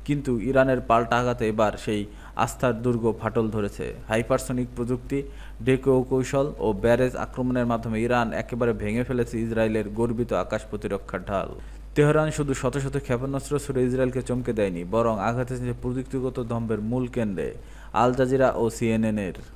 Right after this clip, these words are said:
পরমাণু অস্ত্র তৈরির খুব কাছাকাছি পৌঁছে গেছে ইরান। এমন দাবি করে শুক্রবার ভোরে দেশটিতে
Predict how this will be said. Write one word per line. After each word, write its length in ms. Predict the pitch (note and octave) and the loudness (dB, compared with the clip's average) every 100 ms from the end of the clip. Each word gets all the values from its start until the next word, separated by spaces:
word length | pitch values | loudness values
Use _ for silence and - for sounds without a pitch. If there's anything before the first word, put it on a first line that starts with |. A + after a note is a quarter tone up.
| - - - | -16 -6 4
পরমাণু 380 | C#3+ D3+ D#3 | 6 6 2
অস্ত্র 240 | D3+ D3 D#3 | 0 0 0
তৈরির 220 | D3 C#3+ | 2 2
খুব 200 | C#3 C#3 | 2 0
কাছাকাছি 440 | C3+ B2+ C3+ C3+ C3+ C3 | 2 0 0 -2 -4 -2
পৌঁছে 280 | B2+ B2+ | -2 0
গেছে 260 | A#2 A2+ A2+ | 0 0 -2
ইরান। 220 | F#2 B1+ - - - | -2 -4 -8 -12 -6
এমন 300 | A#2+ C3+ C3+ | -2 0 2
দাবি 240 | C3+ C3+ | 2 2
করে 220 | C#3 B2+ A2+ | 2 0 0
শুক্রবার 500 | B2+ A#2+ C#3 C3 B2 | -2 -4 0 2 0
ভোরে 320 | A2 A#2 A#2 | 0 2 2
দেশটিতে 580 | G#2 A2+ - A#2+ A2+ | 2 -2 -2 -2 0